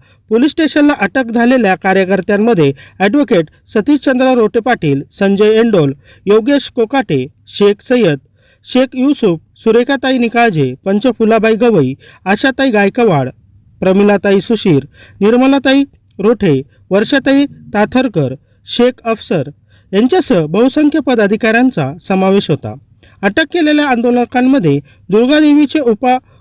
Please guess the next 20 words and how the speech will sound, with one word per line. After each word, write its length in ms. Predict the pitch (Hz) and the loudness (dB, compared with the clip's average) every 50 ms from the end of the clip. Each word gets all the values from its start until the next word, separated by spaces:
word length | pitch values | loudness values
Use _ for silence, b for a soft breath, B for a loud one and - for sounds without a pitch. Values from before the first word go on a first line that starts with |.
| _ _ | _ _
उपवास 460 | 220 233 214 - 285 302 311 302 - | -4 -4 -2 0 0 2 2 2 0
असलेले 460 | 285 254 - 285 285 302 254 185 151 151 - | -2 -2 0 0 2 2 4 2 2 2 0
ॲडव्होकेट 500 | 175 185 190 269 269 - 220 165 151 - | -2 0 0 0 0 2 0 0 -2 -2
सतीशचंद्र 600 | - 202 196 - 269 254 - 285 247 254 262 254 | -4 -6 -2 -2 -4 -2 0 0 0 2 2 2
रोटे 420 | 262 262 277 262 - 170 143 127 - | 2 2 2 0 0 -2 -4 -4 -2
आणि 280 | - 190 226 233 196 165 b b b b b | -2 0 0 2 0 0 b b b b b
प्रमिलाताई 580 | - 208 214 240 262 302 302 302 262 302 294 302 | -2 0 2 2 2 2 2 0 0 -2 -2 -2
सुशीर 440 | - - 285 262 - 196 156 143 - - _ | 0 -2 -2 -2 0 -2 -2 -2 -4 -6 _
यांना 360 | 190 208 240 247 220 170 147 147 b b b b b | -2 0 2 2 2 2 0 -2 b b b b b
बीपी 340 | 170 208 233 - 302 311 294 | -4 -4 -2 0 2 4 4
लो 100 | 302 302 262 | 4 2 0
झाल्यामुळे 480 | 226 220 220 220 240 247 254 214 160 160 | 0 0 0 2 2 2 2 2 2 0
चक्कर 380 | 160 - 208 - _ - 262 214 | 0 -2 -6 -6 _ -2 0 2
आली, 220 | 160 143 123 117 - - - - | 2 0 0 -4 -8 -12 -6 -2
त्यामुळे 380 | 165 165 180 220 214 180 160 | 0 2 2 2 2 2 0
त्यांना 480 | 160 - - - - - 220 220 247 277 | -2 -4 -14 -20 -6 -2 0 2 2 0
त्वरित 340 | 269 - 302 294 254 185 165 b b b b - | 0 0 0 2 2 0 0 b b b b -4
जिल्हा 240 | 175 214 240 277 320 | -2 0 0 0 -2
सामान्य 460 | 294 - 302 277 262 285 277 285 285 | -2 -2 0 0 2 2 4 2 2
रुग्णालयातील 720 | 277 254 214 233 240 240 240 254 262 254 - - 175 139 | 2 0 0 0 2 2 2 2 2 0 0 -2 -2 -2